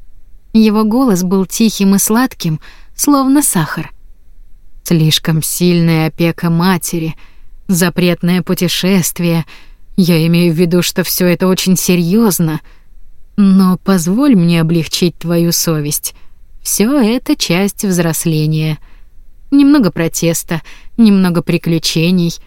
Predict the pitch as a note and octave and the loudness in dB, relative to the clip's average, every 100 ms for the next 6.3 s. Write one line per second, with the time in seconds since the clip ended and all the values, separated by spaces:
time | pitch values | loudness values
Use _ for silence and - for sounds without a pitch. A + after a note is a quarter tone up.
0 | - - - - - F3+ E3+ D#3+ F#3 - | -20 -20 -16 -6 0 2 2 0 -2 -2
1 | F#3+ G3 - A3+ D3 - - - - A#3 | -2 -2 -2 -2 -2 -8 -20 -20 -6 0
2 | F#3+ F3 E3 F3 F3 E3+ F3 - F3+ E3+ | 2 2 2 0 0 0 -4 -2 -2 0
3 | E3 E3+ F3+ B3 D4+ C#4+ D3+ C#3+ C#3 - | 0 2 2 2 4 4 2 -2 -6 -16
4 | - - - - - - - - - - | -20 -20 -20 -20 -20 -20 -20 -20 -20 -20
5 | - - - B3 - A#3 A3 F3+ A#3 F4 | -16 -8 0 0 2 2 2 2 2 2
6 | E4 C#4 - | 2 2 -2